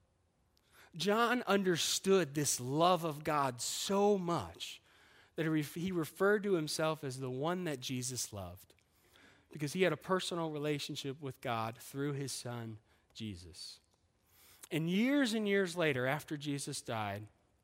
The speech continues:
John decided to write a letter to a group of friends that he had. And it was a letter that was supposed to encourage them and to lift them up and, and to help them in their journey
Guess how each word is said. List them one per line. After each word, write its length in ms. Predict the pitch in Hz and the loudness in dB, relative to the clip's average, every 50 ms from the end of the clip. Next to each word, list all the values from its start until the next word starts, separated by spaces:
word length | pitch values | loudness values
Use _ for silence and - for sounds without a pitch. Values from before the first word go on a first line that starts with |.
| _ _ _ _ _ _ _ _ _ - - | _ _ _ _ _ _ _ _ _ -6 0
John 240 | - 190 208 220 | 4 4 6 6
decided 440 | 214 220 - - 190 170 170 170 160 | 4 2 2 4 6 6 6 4 2
to 80 | 151 139 | 0 2
write 240 | 139 147 151 170 165 | 4 4 6 6 4
a 40 | |
letter 360 | 156 151 143 151 151 147 147 - | 4 4 4 4 4 2 0 0
to 200 | - 143 139 131 | -2 -4 -4 -4
a 40 | |
group 220 | 131 131 151 139 143 | -4 -4 -6 -6 -6
of 80 | 131 - | -6 -4
friends 340 | - 131 127 127 123 113 107 | -2 -2 -2 -2 -2 -4 -4
that 160 | 110 107 117 | -6 -4 -4
he 80 | 110 101 | -4 -4
had. 320 | 104 101 90 78 80 87 - _ _ _ _ _ _ _ _ _ _ _ - - - - - - - | -4 -4 -6 -6 -8 -12 -16 _ _ _ _ _ _ _ _ _ _ _ -20 -20 -20 -20 -8 0 4
And 100 | 175 170 | 4 4
it 20 | |
was 120 | 175 170 | 6 6
a 60 | 190 185 | 6 8
letter 300 | 196 214 233 247 247 226 | 8 8 10 10 8 8
that 160 | 220 208 196 | 8 8 8
was 120 | 185 170 | 6 4
supposed 260 | - 208 196 175 - | 2 0 0 0 2
to 80 | 190 170 | 0 0
encourage 560 | 143 131 - - - 202 202 196 190 170 170 | 0 0 -2 -2 0 2 4 4 4 2 2
them 340 | 180 185 175 180 180 185 175 | 2 2 4 4 4 4 2
and 140 | 160 147 135 | 2 2 2
to 60 | 135 | 2
lift 280 | 143 175 185 180 - - | 2 2 2 2 0 0
them 220 | 185 170 170 175 | 0 2 2 2
up 340 | 165 165 170 170 170 165 151 | 4 4 4 4 4 2 0
and, 160 | 139 135 135 | -2 -4 -2
and 160 | 131 139 135 | -4 -4 -4
to 80 | 135 110 | -4 -2
help 280 | 113 175 190 185 - | 0 0 0 0 0
them 200 | 180 170 165 165 160 | -2 0 0 0 0
in 200 | 151 147 143 143 | 0 0 0 0
their 160 | 143 139 139 | 0 -2 -2
journey 560 | 135 120 151 165 165 170 170 175 165 156 151 | -2 -2 0 2 2 4 4 4 2 0 -2